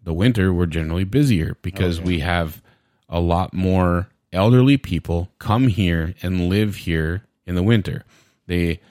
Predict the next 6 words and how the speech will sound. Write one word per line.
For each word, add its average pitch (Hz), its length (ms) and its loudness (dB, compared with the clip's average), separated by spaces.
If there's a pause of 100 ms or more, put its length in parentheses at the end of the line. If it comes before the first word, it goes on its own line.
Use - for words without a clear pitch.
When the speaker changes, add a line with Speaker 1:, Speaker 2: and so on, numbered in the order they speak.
(200)
Speaker 1:
leave 95 580 0 (380)
Chicago 95 680 2
or 87 160 2
they 82 160 -2
leave 92 420 -2
Minnesota 95 720 -2